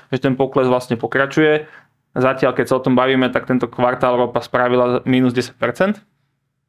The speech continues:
Takže už by si bola vlastne v mínuse. A čo je super, keď sa vrátime aj k tej inflácii, tak, eh, eh, E C Bčka teda pokračovala ďalej v tom zvyšovaní.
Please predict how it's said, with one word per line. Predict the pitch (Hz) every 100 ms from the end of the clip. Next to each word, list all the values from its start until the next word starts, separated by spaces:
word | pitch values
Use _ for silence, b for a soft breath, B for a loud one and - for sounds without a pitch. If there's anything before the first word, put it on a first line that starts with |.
| _ _ _
Takže | - 123 135
už | 135
by |
si | 127
bola | 123
vlastne | 120 120
v | 117 117
mínuse. | 123 - - - B B
A | - 120 123 127 127 B B B B B
čo | - 190
je |
super, | 180 143 160 151 151 - - -
keď |
sa | 127 135
vrátime | 131 131 139 127
aj | 123
k | -
tej | 123
inflácii, | 131 135 131 139 131
tak, | 127 127 127 -
eh, | 127 127 123 _ _ _ _ _ _ _ _ _ _ - B B B B B B B B _
eh, | - 131 123 127
E | 147
C | 156
Bčka | 147 139 -
teda | 139 123
pokračovala | 117 127 123 110 127 123 117
ďalej | 117 123
v | 123
tom | -
zvyšovaní. | 120 139 160 147 135